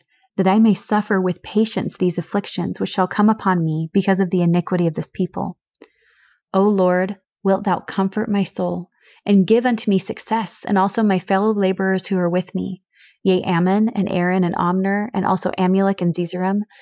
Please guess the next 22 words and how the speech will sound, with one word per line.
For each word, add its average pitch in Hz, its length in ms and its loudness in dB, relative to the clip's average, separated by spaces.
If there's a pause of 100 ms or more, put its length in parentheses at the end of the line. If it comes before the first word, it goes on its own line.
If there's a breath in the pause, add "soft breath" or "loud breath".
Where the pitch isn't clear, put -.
(160 soft breath)
and 196 140 2
also 190 220 0
my 196 140 2
two 190 180 -4
sons. 175 520 -2 (720)
Yea, 202 280 2
even 214 400 0
all 202 280 2
these 165 320 -4
wilt 180 160 -2
thou 170 120 -4
comfort, - 480 -8
O 190 80 -2
Lord. 170 420 -4 (340 soft breath)
Yea, 202 320 4
wilt 202 240 0
thou 202 160 0
comfort 214 420 0
their 185 140 0
souls 180 340 0
in 175 140 0
Christ? - 600 -10